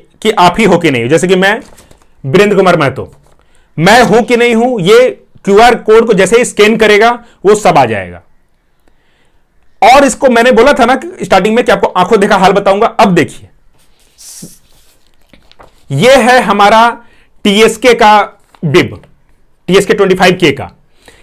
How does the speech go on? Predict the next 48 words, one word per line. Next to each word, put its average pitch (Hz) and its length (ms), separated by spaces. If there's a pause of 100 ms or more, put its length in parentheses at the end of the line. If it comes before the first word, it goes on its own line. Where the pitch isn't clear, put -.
इसका 277 280
यहां 226 380
पे 202 120
देखिए 202 300
बारकोड 180 460
लगा 143 180
हुआ 101 220
है। 80 120 (1500)
जितना 190 340
बड़ा 247 260
इवेंट 233 380
रहेगा, 165 360 (160)
उतना 233 280
बड़ा 220 200
इवेंट 214 340
में, 226 300
में 214 420
ज्यादा 214 300
जगह 196 240
में 214 160
चेक - 340
पो-, - 460
चेक 202 240
पोस्ट 220 220
रहेगा, 208 400 (360)
चेकिंग 214 340
पॉइंट 190 260
रहेगा। 98 380 (640)
इस 220 180
इवेंट 233 320
में 240 260
तीन 220 180
से 233 120
चार 190 220
जगह 185 180
में 208 160
पॉइंट 165 260
था, 117 220
जहां 143 220
पर 175 60
आपको 180 120
चेक 180 260
कर 135 120
रहा 117 100
था 135 80
अलग-अलग 165 440
तरीके 127 260
से। 90 200